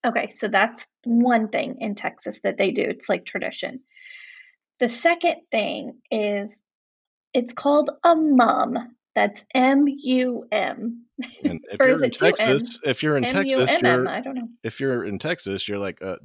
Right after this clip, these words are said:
Speaker 2: duh. I mean, it's homecoming. You get a mum."
Speaker 1: Right. Eh,
Speaker 2: But
Speaker 1: like,
Speaker 2: let
Speaker 1: you
Speaker 2: me
Speaker 1: don't,
Speaker 2: tell you
Speaker 1: you
Speaker 2: something.
Speaker 1: wouldn't, you wouldn't even bat an eye
Speaker 2: That's
Speaker 1: thinking
Speaker 2: just
Speaker 1: that
Speaker 2: what you
Speaker 1: people,
Speaker 2: do.
Speaker 1: right, that people elsewhere would, wouldn't
Speaker 2: This
Speaker 1: even know what a mum is.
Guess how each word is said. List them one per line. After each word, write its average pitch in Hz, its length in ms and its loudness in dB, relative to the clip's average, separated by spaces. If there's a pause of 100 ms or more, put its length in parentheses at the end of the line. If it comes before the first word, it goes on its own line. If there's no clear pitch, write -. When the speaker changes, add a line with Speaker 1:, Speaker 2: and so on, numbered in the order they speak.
Speaker 2:
duh. 110 440 -4 (100)
I 82 120 -10
mean, 85 200 -8
it's 82 160 -12
homecoming. 69 640 -10
You 87 160 -14
get 101 180 -12
a 95 60 -10
mum." - 80 -4
Speaker 1:
Right. - 340 0
Eh, 156 100 4 (360)
Speaker 2:
But 233 140 -8
Speaker 1:
like, 254 80 0
Speaker 2:
let 277 100 0
Speaker 1:
you - 0 -
Speaker 2:
me 233 60 -2
Speaker 1:
don't, 294 120 -2
Speaker 2:
tell 180 80 0
you 160 60 -2
Speaker 1:
you 127 80 -4
Speaker 2:
something. 262 240 -4
Speaker 1:
wouldn't, 302 280 -2 (220)
you 262 180 2
wouldn't 285 440 2
even 254 640 2 (200)
bat 247 380 2
an 233 280 0
eye 247 360 2
Speaker 2:
That's 240 100 -18
Speaker 1:
thinking 220 480 -6
Speaker 2:
just 214 120 -2
Speaker 1:
that 190 180 2
Speaker 2:
what 117 160 2
you 233 100 2
Speaker 1:
people, 240 460 6
Speaker 2:
do. - 180 -6 (500)
Speaker 1:
right, 233 380 2
that 233 220 -4
people 247 500 -2
elsewhere 214 800 0
would, 226 220 2 (500)
wouldn't 269 300 6
Speaker 2:
This - 100 -6
Speaker 1:
even 233 300 2
know 220 220 4
what 214 200 4
a 208 80 4
mum 208 300 0
is. 165 320 2